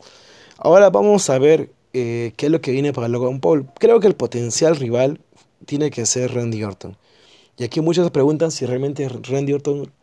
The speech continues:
se retará a Logan Paul por el título de los Estados Unidos en Backlash. ¿Será que realmente, eh, Randy Orton, eh, busca extender una vez más un campeonato grande?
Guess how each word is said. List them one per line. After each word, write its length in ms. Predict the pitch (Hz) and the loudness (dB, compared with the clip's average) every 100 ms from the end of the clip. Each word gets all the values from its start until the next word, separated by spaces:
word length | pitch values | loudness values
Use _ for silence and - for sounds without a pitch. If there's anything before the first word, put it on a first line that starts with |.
| _ | _
se 480 | - - 110 110 113 | -18 -12 -8 -6 -8
retará 640 | 123 117 117 113 135 139 139 _ _ _ - | -6 -8 -6 -6 -4 -6 -8 _ _ _ -12
a 100 | 110 | -8
Logan 460 | 107 131 139 135 120 | -4 -2 -2 -4 -4
Paul 400 | 135 131 139 139 _ _ _ - | 0 0 0 -8 _ _ _ -10
por 140 | 120 | -4
el 80 | 117 | -4
título 240 | 107 135 127 | -4 -6 -6
de 40 | |
los 80 | 113 | -8
Estados 380 | - 135 135 127 | -2 0 0 -2
Unidos 300 | 127 127 120 | -4 -6 -6
en 120 | 110 | -6
Backlash. 500 | 127 131 127 185 - _ _ _ _ | -4 -2 -2 -2 -8 _ _ _ _
¿Será 280 | - 110 131 | -10 -6 -6
que 160 | 139 143 | -4 -4
realmente, 880 | 139 143 143 151 147 156 - 123 | 0 0 0 -4 -2 -2 -2 -6
eh, 60 | 123 | -4
Randy 400 | 113 135 156 143 | -4 -4 -2 -2
Orton, 480 | 151 - 156 156 - - | -2 -2 -4 -4 -10 -12
eh, 600 | 117 110 110 107 107 107 104 | -8 -8 -6 -8 -8 -8 0
busca 460 | 190 - 170 156 _ - | 0 0 -2 -4 _ -6
extender 640 | 127 117 - 123 120 131 | -6 -4 -6 -6 0 2
una 140 | 160 165 | 4 4
vez 180 | 147 143 | 2 2
más 240 | 143 139 | -2 -2
un 180 | 156 143 | -4 -2
campeonato 500 | 147 143 135 131 127 | 0 0 0 0 0
grande? 480 | 127 127 131 185 | 0 0 0 -4